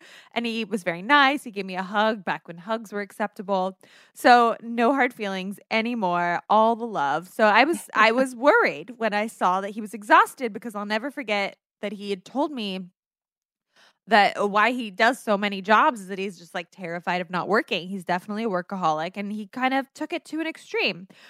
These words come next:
Speaker 1: And, uh, his day off came after fans expressed concern with the media mogul following his appearance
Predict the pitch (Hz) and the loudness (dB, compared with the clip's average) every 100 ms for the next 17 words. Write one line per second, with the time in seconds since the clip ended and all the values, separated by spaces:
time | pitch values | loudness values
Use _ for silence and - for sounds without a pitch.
0 | - _ 214 233 233 226 214 - 254 226 | -20 _ 2 4 6 6 4 0 -6 -2
1 | 240 262 240 262 - 196 196 196 - 185 | 2 6 6 4 -4 -8 -6 -8 -8 -6
2 | 196 208 - - 190 - 220 196 - 175 | -6 -8 -12 -6 -6 -6 -12 -12 -6 -4
3 | 185 233 226 208 190 196 196 190 165 165 | -4 -6 -8 -8 -8 -6 -4 -2 -4 -4
4 | 165 214 - 190 190 202 220 190 - 196 | -6 -6 0 0 2 -2 -4 -8 -8 -4
5 | 175 190 - | -2 -4 -8